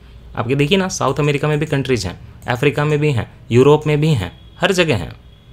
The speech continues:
ये वाला जो आप देख रहे हैं कलर, पता नहीं इसको कौन सा कलर बोलते हैं, हम लड़के तो कलर ब्लाइंड होते हैं, किसी लड़की से पूछ लीजिएगा। ये मेरे हिसाब से बैजंती है, है ना।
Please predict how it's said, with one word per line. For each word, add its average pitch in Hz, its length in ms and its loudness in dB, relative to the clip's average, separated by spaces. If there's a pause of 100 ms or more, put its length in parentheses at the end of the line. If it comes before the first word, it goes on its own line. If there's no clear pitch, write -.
(500)
ये 135 160 4
वाला 160 180 6
जो 156 80 2
आप 151 60 2
देख 139 180 2
रहे 135 60 0
हैं 127 80 -4
कलर, 123 160 2
पता 120 260 -2
नहीं 123 140 0
इसको 117 200 -6
कौन 110 220 -2
सा 117 120 -2
कलर 110 240 -2
बोलते 101 280 -2
हैं, 101 180 -2
हम 101 280 -2
लड़के 101 320 0
तो 110 100 -4
कलर 110 240 0
ब्लाइंड 107 340 0
होते 101 200 -2
हैं, 98 80 -4
किसी 104 180 -4
लड़की 101 240 -4
से 113 100 -6
पूछ 110 260 -2
लीजिएगा। 92 400 -2 (420)
ये 156 340 2
मेरे 151 260 2
हिसाब 147 240 0
से 147 160 -2
बैजंती 123 600 4
है, 78 180 -4 (280)
है 110 60 2
ना। 123 200 0